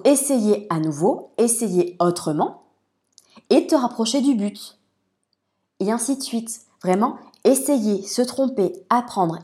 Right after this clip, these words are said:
essayer à nouveau, se rapprocher, c'est vraiment le cycle même de la vie et des projets. Euh, ce serait vraiment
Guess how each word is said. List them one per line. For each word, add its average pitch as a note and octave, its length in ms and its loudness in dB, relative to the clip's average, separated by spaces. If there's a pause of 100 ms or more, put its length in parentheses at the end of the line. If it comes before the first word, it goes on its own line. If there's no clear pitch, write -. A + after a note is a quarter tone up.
essayer A#3 360 0
à F#3+ 60 2
nouveau, F3+ 500 0 (1000)
se - 220 0
rapprocher, A3 640 2 (180)
c'est - 160 2
vraiment G#3+ 420 2
le F#3+ 360 4
cycle D4 600 -2
même G#3 440 -2
de D#3+ 180 -2
la E3+ 200 2
vie A3+ 260 -4 (320)
et G#3 100 4
des A3 140 2
projets. A3+ 500 -2 (400)
Euh, D#3+ 640 -6 (200)
ce - 500 -10
serait F#3+ 160 -6
vraiment F#3+ 300 -4